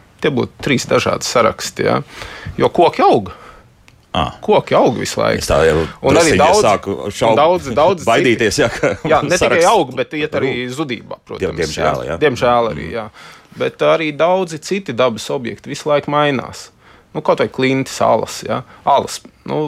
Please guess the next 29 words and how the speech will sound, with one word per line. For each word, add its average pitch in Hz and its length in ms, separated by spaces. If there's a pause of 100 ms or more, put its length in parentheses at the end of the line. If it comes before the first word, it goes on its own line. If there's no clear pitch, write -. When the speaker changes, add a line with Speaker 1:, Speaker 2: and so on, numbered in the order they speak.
Speaker 1:
lielākā 151 420
daļa 139 240
alas 139 240
Latvijā 127 480
ir, 120 160
eh, 117 140
sufozijas, 110 680
tātad - 320
avotu 113 400
izskalotas, - 720
ja? 151 140 (440)
Viņas - 220
visu - 160
laiku 202 240
mainās. - 540 (140)
Viņas - 260
kļūst 160 320
garākas, 147 640
viņas 107 260 (140)
sabrūk, 135 720
viņas, 113 320 (420)
eh, - 720 (120)
nav 160 280 (600)
viendabīgas. 113 840
Viņas - 220
visu 240 160
laiku 190 180
ir 135 60
mainībā. 143 580